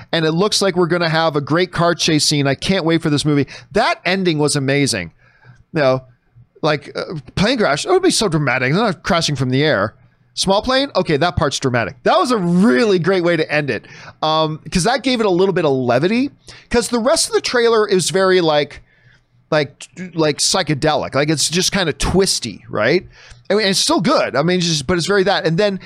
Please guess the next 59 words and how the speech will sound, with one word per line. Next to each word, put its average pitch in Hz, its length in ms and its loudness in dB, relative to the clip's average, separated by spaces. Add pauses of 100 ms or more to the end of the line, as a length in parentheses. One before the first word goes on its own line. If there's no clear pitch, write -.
(120)
they 175 100 2
get 226 120 0
to 196 80 -8
the 190 140 -4
end 196 280 0
and 165 80 0
they 165 80 2
just 165 180 -4
decide 165 360 0
to 139 60 -6
throw 165 280 0
in 156 60 -2
some 127 200 -4
humor 180 460 -4 (200)
into 196 280 0
it, 196 80 0
which 160 120 0
I 165 120 0
thought 156 200 0
was 139 140 -2
a 127 60 0
really 135 260 2
great 127 260 0
move. 120 240 -2 (200)
I 175 60 0
also 269 220 0
like 214 260 0
the 196 80 0
line, 175 340 0 (260)
"How 254 180 -2
do 262 120 0
you 240 80 2
want 214 220 0
to 170 100 -4
die?" 160 460 -2 (760)
"Old." 185 600 2 (160)
<laughs> - 340 -8
I 240 120 0
like 226 280 0
that. 202 160 0
I 214 100 2
thought 247 240 -2
that 190 200 0
line 170 280 0
was 135 140 -2
great. 143 340 0
I 147 60 2
thought 156 160 0
that 151 120 2
line 135 200 2
was 117 120 -4
great. 120 260 0 (340)
All 180 60 2
right. 170 200 0
Anyway, 165 320 2
uh, 160 160 2
the 190 80 2
Wakanda 220 260 0
Forever 214 240 2